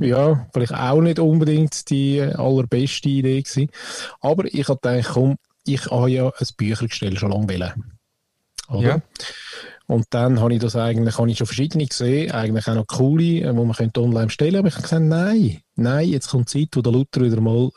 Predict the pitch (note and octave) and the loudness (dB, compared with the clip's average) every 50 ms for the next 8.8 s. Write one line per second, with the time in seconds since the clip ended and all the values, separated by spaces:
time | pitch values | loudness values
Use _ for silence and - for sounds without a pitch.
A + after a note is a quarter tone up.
0 | - A#2 G#2+ A2 A2 A2 A2+ A#2+ B2+ A#2 - - A2 G#2 - - - G2+ G2+ - | -4 -4 -2 0 0 0 0 -2 -2 -4 -2 -2 -2 -2 -2 -4 -4 -4 -4 -4
1 | - - - E2+ E2+ G2 - - F#2+ G#2+ D3+ F3 F3+ - B2 A#2+ C3 F3+ G#3 D#3 | -6 -6 -4 -4 -4 -4 -4 -4 -2 0 0 -2 -2 -2 0 2 2 4 4 2
2 | A#2+ G#2 - - - - A#2+ A#2+ A#2 A2+ A2+ A#2 - - - _ _ _ - D3 | 0 -2 -6 -8 -4 -4 -2 -2 -2 -4 -6 -6 -8 -14 -20 _ _ _ -6 -4
3 | E3+ E3 - E3 - - E3+ D#3+ D#3 E3 D#3+ D#3+ D3 B2+ G#2+ A2 A2+ A2+ - G#2+ | -4 -4 -6 -6 -4 -2 -2 0 0 0 0 0 0 0 0 0 0 0 -2 -4
4 | - - - A#2+ - - A2+ A2 B2 C#3+ D3 - C#3 C#3 C#3 C#3 - - - - | -6 -6 -6 -6 -4 -4 -2 -2 -2 -2 -2 -2 0 2 0 0 0 -4 -10 -16
5 | _ _ _ _ _ _ _ _ _ _ _ _ _ _ - - - - - - | _ _ _ _ _ _ _ _ _ _ _ _ _ _ -18 -16 -16 -14 -8 -4
6 | - A2+ A2+ A#2+ A#2 A2 G#2+ A2 A2 A2+ A2 - A2+ G#2+ - G#2+ A2 A2 A#2+ G#2+ | 0 0 2 2 2 2 0 0 2 0 0 0 -2 -2 -2 -2 -2 -2 -2 -2
7 | A2 G2+ - A#2 G#2+ G#2 G2 G#2+ A#2+ A#2+ - C3 - - B2 A2 G#2+ G#2+ G#2+ - | -2 -2 -2 -2 -2 0 0 0 -2 -2 -2 -4 -4 -2 -2 0 0 0 0 0
8 | A2 G#2+ G#2+ G#2+ - - - A2+ A#2 G#2+ G#2 G#2 A2 G2+ G2+ G#2+ | 0 0 -2 -2 -4 -4 -6 -4 -2 0 0 0 0 0 0 0